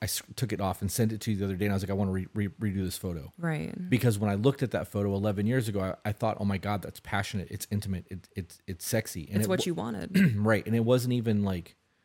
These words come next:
Speaker 1: it was literally just, you could see two heads and a hand. Like, it
Speaker 2: Right.
Speaker 1: wasn't, like, an overly
Speaker 2: It wasn't even
Speaker 1: sexualized
Speaker 2: full body
Speaker 1: image.
Speaker 2: photos.
Speaker 1: Right. Um,
Speaker 2: Or a photo.
Speaker 1: But see, there are people who do things like that. There, I mean, I know, I know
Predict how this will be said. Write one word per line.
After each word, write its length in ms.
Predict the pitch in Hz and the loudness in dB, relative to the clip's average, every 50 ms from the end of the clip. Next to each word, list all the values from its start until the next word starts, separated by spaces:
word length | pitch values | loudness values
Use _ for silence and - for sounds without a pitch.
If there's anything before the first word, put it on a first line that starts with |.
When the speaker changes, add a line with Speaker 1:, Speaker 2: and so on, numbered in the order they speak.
| _ _ - | _ _ -4
Speaker 1:
it 100 | 110 113 | -2 0
was 180 | 110 104 95 101 | 0 0 -2 0
literally 340 | 101 110 110 110 107 101 | 0 0 2 2 2 0
just, 280 | 92 87 104 101 - - _ _ _ | 0 -2 -2 -4 -4 -8 _ _ _
you 120 | - 101 101 | -6 -6 -6
could 140 | - 104 | -6 -8
see 160 | - - 104 98 | -8 -6 -6 -6
two 160 | - - 101 | -6 -6 -4
heads 360 | 82 110 104 98 90 92 - - _ _ _ | -2 -2 -2 -2 -4 -8 -12 -18 _ _ _
and 140 | - 101 95 | -6 -4 -4
a 40 | 92 | -2
hand. 380 | 85 98 104 98 90 85 82 - _ _ | -2 -2 -2 -2 -4 -4 -8 -10 _ _
Like, 140 | - 104 92 | -6 -4 -4
it 40 | 190 | -2
Speaker 2:
Right. 120 | 90 87 87 | -4 -2 0
Speaker 1:
wasn't, 260 | 107 113 110 110 64 | 0 2 0 0 -2
like, 160 | 76 98 - | -6 -6 -6
an 80 | 101 87 | -6 -6
overly 560 | - 101 101 98 101 98 92 92 90 85 85 - _ _ _ - - - | -4 -4 -2 0 0 0 -2 -2 -4 -6 -8 -10 _ _ _ -6 0 2
Speaker 2:
It 120 | 156 190 | 4 6
wasn't 220 | 208 220 208 214 196 | 6 6 6 6 4
even 180 | 175 165 160 | 4 4 2
Speaker 1:
sexualized 80 | 165 - | 2 2
Speaker 2:
full 180 | - 190 175 | 0 0 2
body 300 | 170 - - 156 151 147 | 4 4 4 4 4 2
Speaker 1:
image. 80 | 143 143 | 0 -2
Speaker 2:
photos. 440 | - - 160 165 170 - - - - | -4 -4 -4 -4 -4 -4 -6 -6 -2
Speaker 1:
Right. 280 | 95 101 95 85 - - - - _ _ _ _ _ _ _ _ _ - | -2 0 0 -2 -4 -10 -18 -20 _ _ _ _ _ _ _ _ _ 0
Um, 360 | 110 107 101 92 85 80 76 - _ _ _ _ _ _ - | 2 2 2 2 -2 -6 -8 -12 _ _ _ _ _ _ -4
Speaker 2:
Or 120 | 180 170 | -2 -2
a 40 | 160 | -2
photo. 420 | - - 160 - - - - - 180 175 175 _ - - - _ | -2 -4 -6 -6 -6 -8 -10 -10 -12 -12 -14 _ -20 -20 -18 _
Speaker 1:
But 300 | - 110 123 117 - - - - | -2 2 2 2 2 0 -6 -12
see, 280 | - - - 143 127 117 | -8 -4 0 0 2 2
there 220 | 104 117 113 110 | 4 4 4 4
are 180 | 101 98 101 101 | 4 2 0 -2
people 400 | - - 151 151 - 113 104 98 | -2 -2 -4 -2 0 0 -2 0
who 240 | - 117 110 104 98 92 - | 0 0 0 0 -2 -4 -2
do 160 | - 120 139 | 0 0 0
things 340 | 156 - - 90 87 90 82 | 0 0 -2 -2 -2 -2 -4
like 180 | 92 85 82 - | -6 -8 -8 -6
that. 200 | 92 82 78 87 | -8 -8 -4 -2
There, 160 | 117 143 135 | 0 0 2
I 40 | 139 | 2
mean, 180 | 143 147 147 | 0 0 2
I 100 | 143 151 | 2 4
know, 240 | 156 175 170 156 143 - | 4 4 4 4 2 2
I 100 | 127 147 | 2 2
know 360 | 160 160 156 151 143 135 113 | 4 4 4 4 4 2 0